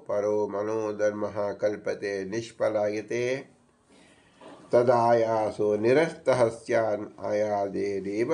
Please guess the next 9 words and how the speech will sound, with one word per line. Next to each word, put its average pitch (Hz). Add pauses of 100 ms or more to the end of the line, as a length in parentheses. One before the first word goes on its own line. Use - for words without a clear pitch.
(100)
ಸತ್ತಮಃ. 95 (840)
ನಿನ್ನಂಥ 98
ಮುಕ್ತಿಯೋಗ್ಯ 120
ಚೇತನಿಗೆ 113 (1120)
ಅನ್ಯ 131
ದೇವತಾರಾಧನೆ, 113
ಮನೋಧರ್ಮ 104
ಇವೆಲ್ಲವೂ 104 (1600)
ನಿಷ್ಫಲ. 135